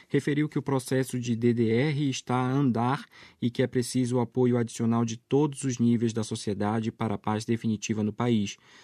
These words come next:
Num comunicado, Mirko Manzoni avançou que mais de cinquenta por cento dos ex-guerrilheiros da Renamo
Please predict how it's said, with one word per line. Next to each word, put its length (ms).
Num 120
comunicado, 720
Mirko 400
Manzoni 640
avançou 500
que 220
mais 400
de 140
cinquenta 480
por 240
cento 360
dos 200
ex-guerrilheiros 600
da 120
Renamo 420